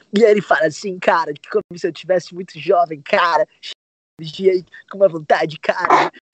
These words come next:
isso é mal Brasil, cara, no negócio, você entende o que eu tô falando, cara? É isso, sim. Então, ninguém gosta dele e ele ainda virou um vetor de transmissão do coronavírus, o que realmente,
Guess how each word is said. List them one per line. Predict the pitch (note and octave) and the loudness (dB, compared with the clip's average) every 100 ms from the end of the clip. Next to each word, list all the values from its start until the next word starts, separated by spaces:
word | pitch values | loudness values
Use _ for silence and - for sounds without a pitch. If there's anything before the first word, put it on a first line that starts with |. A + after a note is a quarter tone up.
| - C#4+ | -8 -2
isso | C#4+ C#4 | -2 -2
é | |
mal | A#3+ D#3+ | -2 -2
Brasil, | D#3 D3 F#3+ | -2 -4 -6
cara, | - G#3 E3 D#3+ F#3+ | -2 0 0 -4 -10
no | G3 F#3+ - | -14 -16 -12
negócio, | F3+ F3 E3+ - | -8 -6 -8 -8
você | |
entende | F#3 - F3+ | -8 -4 -6
o | - | -6
que | |
eu | E3 | -14
tô | E3 | -8
falando, | E3+ E3+ E3 - | -4 -4 -4 -6
cara? | E3+ - D3+ C#3 - _ _ _ G3 | -8 -4 -4 -6 -8 _ _ _ -8
É | |
isso, | D#3 B2 - | -8 -10 -16
sim. | - B2+ A2 | -16 -14 -16
Então, | B2+ E3 E3 C#3 C#3+ | -2 0 0 -4 -10
ninguém | C3+ D#3 F3 | -6 -4 0
gosta | C3+ - C3+ | 0 -2 -2
dele | C3+ E3 | -2 2
e | E3+ | 4
ele | F3 | 4
ainda | F3 D#3 | 4 -2
virou | D#3+ | -2
um | E3 | -2
vetor | E3 - D#3 D3 | -2 0 2 2
de | C#3 | 0
transmissão | G3 F3+ G3+ - - | -4 -2 -2 -2 -4
do | D#3+ | -4
coronavírus, | - E3 D3 D3+ C3+ D3 - - - - - | 4 4 6 2 0 -16 -16 -20 -20 -8 -4
o | F#3 | -2
que | F3 | 2
realmente, | E3+ D3 D3+ E3+ - D#3 | 0 0 -6 -8 -8 -10